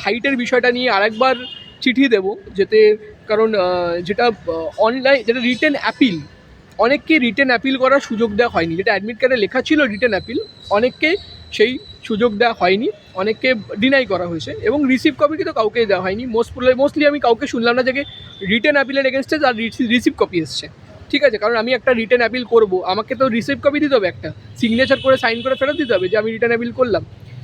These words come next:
করেনি। ঠিক আছে, এই জন্য বলবো যারা, আম, যাদের সিমিলার হাইট ইস্যু আছে, এই ভিডিওর ডেসক্রিপশানে আমি একটা Google ফর্মের লিংক দেবো, সেখানে গিয়ে তোমরা হাইটের, আহ, তোমাদের হাইটের যে ডেটা আছে তোমরা এর আগে পাস করেছো সেটার একটা অ্যাডমিট কার্ড ছবি দেবে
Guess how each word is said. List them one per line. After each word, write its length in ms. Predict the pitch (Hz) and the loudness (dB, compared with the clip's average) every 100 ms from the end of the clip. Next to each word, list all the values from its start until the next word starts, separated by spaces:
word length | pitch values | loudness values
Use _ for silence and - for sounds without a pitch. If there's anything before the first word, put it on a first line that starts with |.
| - - | -18 -8
করেনি। 280 | 165 151 147 - - | -6 -6 -10 -20 -8
ঠিক 100 | 302 | 0
আছে, 180 | 277 180 156 - - - - | 0 0 -8 -16 -20 -12 0
এই 100 | 240 | 2
জন্য 140 | 294 | 2
বলবো 300 | 302 269 294 349 | 2 2 2 -2
যারা, 300 | 277 220 240 269 240 196 | 2 2 4 0 -2 0
আম, 220 | 196 185 180 175 180 - - - - - - 208 | 2 0 -2 -8 -14 -20 -20 -20 -20 -20 -8 -2
যাদের 200 | 233 269 277 - | 0 0 -2 0
সিমিলার 400 | 285 302 302 320 302 | 2 4 4 2 -4
হাইট 220 | - 247 254 | -2 -2 -2
ইস্যু 200 | 240 262 | -4 0
আছে, 200 | 233 277 381 - - - 220 | 0 -2 -8 -8 -20 -4 0
এই 80 | 247 247 | 0 0
ভিডিওর 260 | 247 277 269 | 0 2 4
ডেসক্রিপশানে 460 | 214 - 285 277 285 | 2 2 0 2 2
আমি 60 | 277 | 0
একটা 160 | 247 214 | -2 -6
Google 220 | 202 254 262 | 0 0 2
ফর্মের 300 | 247 254 233 | 0 2 0
লিংক 100 | 233 190 | -2 -4
দেবো, 140 | 170 208 - - - - | -6 -8 -10 -20 -20 -4
সেখানে 300 | - 254 269 | -4 -2 -4
গিয়ে 120 | 262 277 | -4 -2
তোমরা 160 | 226 247 - | -2 -2 -2
হাইটের, 400 | 202 233 277 302 427 - - - - | -2 -2 0 0 -2 -12 -20 -14 0
আহ, 140 | 180 175 | 0 4
তোমাদের 300 | 247 262 269 | 2 2 0
হাইটের 280 | 208 208 240 | -2 -2 -2
যে 60 | 233 | 0
ডেটা 240 | 202 202 220 | 2 2 0
আছে 120 | 196 247 | 0 -2
তোমরা 160 | 226 208 | 0 2
এর 60 | 208 208 | 4 2
আগে 80 | |
পাস 200 | 220 202 - | 2 0 2
করেছো 260 | 233 226 277 359 - - | 2 4 2 -2 -8 -18
সেটার 200 | - 208 | -4 0
একটা 180 | 220 - | 0 0
অ্যাডমিট 240 | 202 208 208 | -2 -2 -2
কার্ড 140 | 233 - | -2 0
ছবি 160 | 196 214 | -2 0
দেবে 140 | 233 | 0